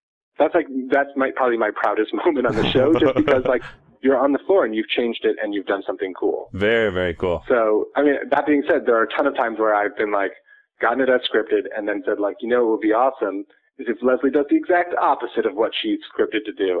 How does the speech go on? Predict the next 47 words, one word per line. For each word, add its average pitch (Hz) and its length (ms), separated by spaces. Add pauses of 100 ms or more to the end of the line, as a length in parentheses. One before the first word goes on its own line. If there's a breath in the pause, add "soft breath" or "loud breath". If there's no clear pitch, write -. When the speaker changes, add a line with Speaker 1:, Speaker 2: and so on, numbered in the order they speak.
(140)
Speaker 1:
and 120 120
I'll, 113 260
we'll 117 260 (200)
do 110 180
it, 131 140 (520 soft breath)
and 110 160
then 110 320 (600)
the 110 300
scripted 92 300
version 87 280
is 90 100
what, 98 180
is 107 140
what 92 160
makes 82 220
it." - 100 (160)
I 113 60
mean, 92 300
Speaker 2:
Hmm. - 100
Speaker 1:
there's 107 160
a 117 60
reason 107 420
usually 95 380
that 87 120
the 85 80
scripted 87 300
version 90 240
is 80 100
the 92 80
correct 82 300
version. - 280 (160)
Speaker 2:
Yeah. 87 240 (880)
Wow, 87 300
that's, 107 220
that's, 117 320
that's 110 280
neat 104 180
stuff. 87 340 (360 loud breath)
Speaker 1:
When 147 180
we 147 180
started, 160 460
it - 120
was 123 140
really 127 200
interesting. 107 560 (460)
So 120 180
in 113 80